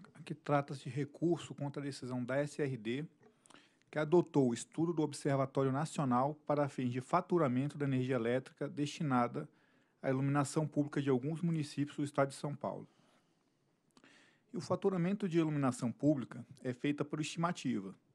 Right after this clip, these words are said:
já que não há obrigatoriedade de se utilizar medidores para essa classe de consumo. E o problema todo é porque realmente não tem medidor, então tanto o estudo do observatório quanto o que tá na resolução são estimativas,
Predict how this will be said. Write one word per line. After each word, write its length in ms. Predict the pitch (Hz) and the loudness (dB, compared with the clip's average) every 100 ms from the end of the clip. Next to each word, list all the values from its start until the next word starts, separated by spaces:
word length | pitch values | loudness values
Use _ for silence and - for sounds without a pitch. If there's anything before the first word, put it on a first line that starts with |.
| - _ - - - | -20 _ -20 -20 -10
já 200 | 113 135 | 0 0
que 140 | 139 147 | 2 2
não 280 | 135 139 | 2 4
há 240 | 143 156 165 _ | 2 2 -2 _
obrigatoriedade 960 | 143 131 139 139 143 135 117 127 131 135 | -4 0 2 2 2 2 4 2 2 -4
de 80 | 117 | -6
se 140 | 143 | -6
utilizar 460 | - 127 113 127 127 | -2 0 2 2 2
medidores 640 | 139 147 113 123 139 - | 0 0 2 2 0 -2
para 120 | 143 | -2
essa 180 | 131 139 | -2 -2
classe 220 | 135 131 | -2 -2
de 60 | 131 | -4
consumo. 520 | 156 139 - 107 98 _ _ - _ - | -6 -6 -6 -6 -6 _ _ -20 _ -10
E 40 | |
o 40 | |
problema 340 | - 160 175 190 | -2 2 4 2
todo 200 | 185 190 | 4 2
é 20 | |
porque 260 | 196 202 208 | 2 0 2
realmente 320 | 196 160 170 | 2 0 -2
não 100 | 165 | -4
tem 180 | - 151 | -2 0
medidor, 600 | 147 147 160 147 196 214 _ _ _ - | 2 2 2 2 2 -2 _ _ _ -10
então 320 | 131 160 160 | -8 -6 -6
tanto 580 | - 170 180 - 139 - | -2 -2 -2 0 0 0
o 320 | 143 127 123 | -4 -2 -4
estudo 340 | 123 - 127 120 | -6 -6 -6 -4
do 100 | 123 | -6
observatório 800 | 120 - 123 123 - 120 110 - _ _ _ | -4 -6 0 0 0 -4 -4 -10 _ _ _
quanto 260 | - 151 151 | -2 -2 -2
o 40 | |
que 100 | 147 | -10
tá 200 | - 139 | 0 2
na 80 | 139 | 2
resolução 540 | 135 143 147 - 151 | 0 0 -4 -2 -2
são 140 | 170 196 | 2 0
estimativas, 720 | - 208 220 147 117 - - | 2 0 2 0 0 -2 -12